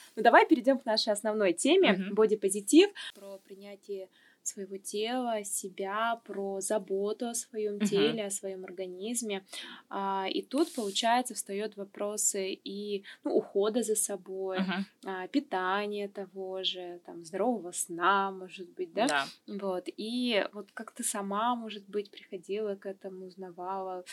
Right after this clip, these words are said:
Speaker 1: что-то корректировала, не корректировала, наоборот?
Speaker 2: Вот тут я хочу привести фразу, которую я увидела в, а, в студии йоги.
Speaker 1: Мгм.
Speaker 2: Э, я люблю заниматься йогой,
Speaker 1: Мгм.
Speaker 2: хоть это делаю, кстати,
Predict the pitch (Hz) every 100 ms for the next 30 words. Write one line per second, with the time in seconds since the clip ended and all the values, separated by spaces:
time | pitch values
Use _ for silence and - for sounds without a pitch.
0 | - - - - 190 196 190 196 185 -
1 | - 185 202 196 185 180 180 185 _ _
2 | 175 208 196 185 180 180 180 175 180 175
3 | 180 _ _ _ _ - 147 160 214 247
4 | 247 170 - 190 190 - 165 156 - -
5 | 170 165 147 - - _ - 170 285 277
6 | 190 175 165 151 151 147 156 151 151 147
7 | 139 131 139 135 139 _ _ _ _ _
8 | _ _ _ _ - 170 151 143 143 -
9 | 165 147 139 143 143 247 - _ _ -
10 | 226 220 214 - - 160 185 175 170 165
11 | 165 - 143 131 123 _ 240 208 220 -
12 | 151 147 139 147 143 - 139